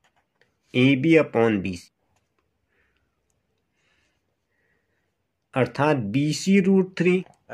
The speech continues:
एबी बराबर एबी। इसलिए बीसी बराबर इक्वेशन मान सकते हैं, इक्वेशन वन, इसको यहाँ पे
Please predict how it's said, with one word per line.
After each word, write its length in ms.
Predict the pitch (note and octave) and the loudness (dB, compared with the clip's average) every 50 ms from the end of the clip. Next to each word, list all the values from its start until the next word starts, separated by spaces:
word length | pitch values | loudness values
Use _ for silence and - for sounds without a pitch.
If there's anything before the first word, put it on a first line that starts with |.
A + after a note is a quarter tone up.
| D3 E3 - _ _ _ - - | -14 -14 -14 _ _ _ -8 -4
एबी 360 | G#2+ G#2 F#2+ E2+ F2+ F2+ F2+ F2+ - | -4 -4 -4 -6 -10 -14 -12 -10 -6
बराबर 440 | G2 G2 G2+ G2 F#2+ F2+ C3 F3+ - _ _ _ _ - - - - | -4 -4 -4 -4 -4 -4 -6 -6 -6 _ _ _ _ -20 -18 -10 -8
एबी। 340 | G#2 G2+ G2 A#2 D3+ G3 - _ _ _ _ _ _ _ _ _ _ _ _ _ _ _ _ _ _ _ _ _ _ _ _ _ _ _ - | -8 -8 -8 -8 -10 -10 -12 _ _ _ _ _ _ _ _ _ _ _ _ _ _ _ _ _ _ _ _ _ _ _ _ _ _ _ -10
इसलिए 540 | A#2+ A2+ - - D3 D3+ D#3+ F3 G#3+ B3+ - _ _ _ _ _ _ _ - _ _ _ _ _ _ _ _ _ _ _ - | -8 -8 -6 -2 0 2 2 2 2 -2 -6 _ _ _ _ _ _ _ -20 _ _ _ _ _ _ _ _ _ _ _ -16
बीसी 560 | G#2 F2+ F#2 A#2+ B2+ C3 B2+ C3 - E3+ F3 | -12 -6 -2 -2 0 0 -2 -2 -2 0 2
बराबर 420 | E3 E3+ E3 D#3+ D#3 C#3+ D3+ E3 C#3 | 4 4 6 6 4 4 2 0 0
इक्वेशन 440 | B2+ - - C3+ C3+ B2+ D#3 D3+ | -2 -4 -2 -2 -2 0 -2 -2
मान 260 | D#3 D3+ D3 C#3+ C#3+ C#3 | 0 0 0 0 0 -2
सकते 320 | C3+ D3+ C#3 - - D#3+ | -6 -8 -10 -6 -4 -2
हैं, 80 | D#3 D3 | -2 -4
इक्वेशन 420 | D3+ - - B2 B2 - C#3 C3+ | -4 -8 -10 -8 -6 -6 -4 -4
वन, 200 | B2+ A#2+ B2+ C3 C3+ | -2 -2 -2 -4 -4
इसको 240 | - - - - C3+ | -6 -10 -4 0 0
यहाँ 200 | A#2+ G3 G3 G3 | 2 2 0 -2
पे 120 | - - | -4 -6